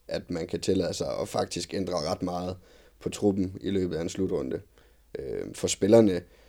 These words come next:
tror jeg måske, det er lidt mere utrygt. Øh, der er seksten mand, og reelt så kan seks af dem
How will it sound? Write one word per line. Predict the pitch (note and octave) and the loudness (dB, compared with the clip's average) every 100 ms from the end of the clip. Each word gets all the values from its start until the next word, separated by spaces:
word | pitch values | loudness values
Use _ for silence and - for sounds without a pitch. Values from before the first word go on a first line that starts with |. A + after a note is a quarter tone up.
| - - | -20 -2
tror | F#2 | -2
jeg | |
måske, | F#2 G2+ | 0 0
det | F#2 | 2
er | |
lidt | F#2+ G2+ | 2 2
mere | G2 G2 | 4 2
utrygt. | G2+ F#2+ F#2 - - - | 2 0 -2 -6 -20 -8
Øh, | - F2 B1+ - - - - | 0 2 2 -2 -8 -12 -6
der | |
er | F#2 G2 | -2 0
seksten | G2 G#2 - F#2+ | 2 2 2 0
mand, | F#2 G2 F#2 | 0 0 0
og | E2 D2 E2 | 0 0 2
reelt | F2 G2 - | 2 2 0
så | F#2+ | -2
kan | |
seks | G2 G2 G#2 | 2 2 2
af | G2 | 2
dem | G2+ F#2 | 2 -2